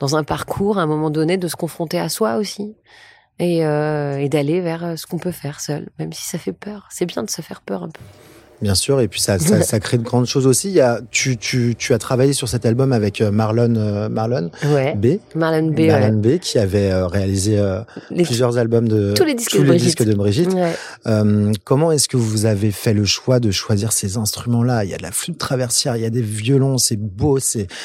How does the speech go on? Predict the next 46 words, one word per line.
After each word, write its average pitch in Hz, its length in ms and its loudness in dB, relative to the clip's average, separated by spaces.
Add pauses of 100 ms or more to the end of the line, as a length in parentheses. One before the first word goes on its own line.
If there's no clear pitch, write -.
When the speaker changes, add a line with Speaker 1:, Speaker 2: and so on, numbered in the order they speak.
(140)
Speaker 2:
c'est 113 160 0
joyeux, 123 560 2
tout - 160 -14
ça. 147 200 2
C'était 120 280 -2
vraiment 110 260 2
une 123 100 4
couleur 131 280 2
que 127 80 -2
tu - 160 -4
voulais, 120 340 2 (180)
Speaker 1:
Ah 185 60 0
oui, 170 100 0
dès 185 100 2
le 117 60 4
Speaker 2:
euh, - 40 4
Speaker 1:
départ. 120 180 0
Speaker 2:
que 107 60 -2
tu - 60 -8
voulais 120 220 2
donner, 123 360 2
euh. 101 280 0 (600)
Speaker 1:
Ouais, 165 140 2 (140)
dès 175 140 4
le 208 60 2
départ, 196 460 0
euh, 160 120 2
j'ai, 147 260 2
euh, 143 520 -2 (100)
j'ai 143 160 -2
même, 175 240 0
euh, 143 220 -2 (340)
inclut 190 580 -6
un 147 360 -4
flûtiste - 800 -8 (100)
dans 170 180 0
le 170 100 2
groupe. 147 340 -8 (720)
Euh, 147 240 0
donc 151 180 -6
moi, 214 120 0
j'ai 196 120 -2
une 165 100 0
façon 175 280 -4
un 165 120 -2
peu 175 280 -8